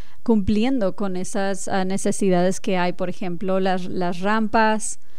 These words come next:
los parques, el número de parques, abrir parques estos son, son todo, eh, estos son, am, un tipo de vida y, y cosas que podemos mejorar en nuestras comunidades.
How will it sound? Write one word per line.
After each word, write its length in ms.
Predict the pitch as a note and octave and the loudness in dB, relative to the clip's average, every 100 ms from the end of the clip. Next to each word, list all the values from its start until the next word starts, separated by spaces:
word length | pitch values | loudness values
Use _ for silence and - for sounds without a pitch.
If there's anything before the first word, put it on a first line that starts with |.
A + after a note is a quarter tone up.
| - - | -4 -2
los 240 | G#3 G#3 | 0 2
parques, 840 | - G#3 G#3 - G#3+ G#3 - - - - - - - - - - - - - - - | 4 4 4 2 0 0 0 -2 -2 -2 -4 -4 -4 -4 -4 -2 -2 -2 -2 -2 -2
el 220 | A3 B3 | 0 0
número 340 | G#3+ G#3+ G#3+ A3+ | 2 4 4 2
de 100 | F#3+ | 2
parques, 480 | G3+ G#3 G#3+ A3 A3 | 2 2 2 0 0
abrir 280 | F#3+ G3 | 0 -2
parques 400 | - G3 G3 G3+ G#3 G3+ G3+ G#3+ A3 - - - - - - | -2 -2 -2 -2 0 2 2 0 -2 -2 -4 -4 -4 -4 -2
estos 300 | A#3 A#3+ A#3+ | -2 0 2
son, 260 | C4+ B3+ - | 2 2 2
son 260 | C4 A#3+ | 2 4
todo, 400 | A3 A#3+ C4 - | 4 6 6 4
eh, 360 | - - - - | 0 -2 -2 0
estos 380 | - C4 C#4 B3+ | 0 2 2 4
son, 280 | C4 B3 A#3+ | 4 4 4
am, 520 | A#3+ A3+ G3 F3+ - | 4 4 4 2 0
un 200 | - G#3 | 2 2
tipo 320 | - A3+ A#3+ | 4 6 6
de 100 | B3 | 6
vida 380 | A3 A3 A3+ A#3 | 4 4 4 4
y, 440 | A#3+ G#3+ G3+ - - - - - | 2 0 -2 -4 -4 -4 -4 -2
y 360 | G#3 G3+ F#3+ F3 | -2 0 -2 0
cosas 300 | G#3+ A#3 - | 0 0 0
que 100 | A#3 | 0
podemos 560 | G3 F#3+ F#3+ A3+ A3 | 2 0 0 -2 -2
mejorar 720 | A3+ G#3 G3 G3 F#3+ A3 C4 | -2 -2 -2 -2 0 0 0
en 100 | G#3 | 0
nuestras 340 | F#3 F#3 G3+ - | 0 -2 -2 -2
comunidades. 880 | F#3+ F#3 F#3 F#3+ F#3+ F3+ - - | -2 0 0 0 0 -2 -4 -4